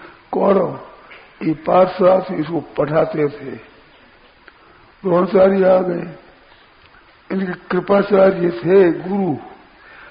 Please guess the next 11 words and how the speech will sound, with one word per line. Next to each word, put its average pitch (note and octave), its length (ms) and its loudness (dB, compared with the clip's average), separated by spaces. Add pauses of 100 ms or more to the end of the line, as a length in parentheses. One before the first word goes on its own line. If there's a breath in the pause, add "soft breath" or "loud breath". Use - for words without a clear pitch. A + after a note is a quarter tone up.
(200 loud breath)
और F#3+ 100 -4
कृपाचार्य F#3 800 0
थे F3+ 220 -2
शाला, E3 500 4
कृपा E3+ 380 -4
और F3+ 120 4
कृपी E3 540 0
एक D#3+ 120 -2
साथ D3 240 -2
पैदा D3 440 -4
हुए। C#3+ 360 -8